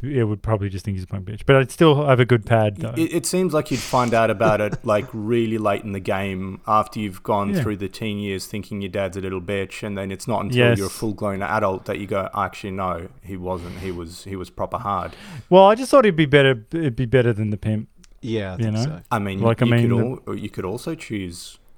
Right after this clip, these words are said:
Speaker 2: Callahan, you know, it's
Speaker 1: I just don't, I, I just feel like, I
Speaker 3: Then,
Speaker 1: mean,
Speaker 3: then
Speaker 1: he's
Speaker 3: we could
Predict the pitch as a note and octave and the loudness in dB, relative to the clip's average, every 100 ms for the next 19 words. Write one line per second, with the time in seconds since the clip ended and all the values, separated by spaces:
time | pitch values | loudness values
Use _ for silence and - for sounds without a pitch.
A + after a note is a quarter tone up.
0 | _ - F#2 F2+ F#2 G2 C3+ C#3 G#2+ G2 | _ -8 -4 -4 -4 -8 -8 -10 -10 -10
1 | B2 A2+ - B2 C#3+ - - F3 C#3+ C3 | -10 -12 -12 -6 -6 -8 -10 -10 -8 -10
2 | D#3 D#3+ - - D3+ E3 F3+ - F3+ E3+ | -8 -10 -12 -14 -8 -8 -8 -2 2 4
3 | C#3+ C3 - - F#3 D3+ D#3+ D3+ D3+ | 4 2 -8 -6 0 4 6 8 6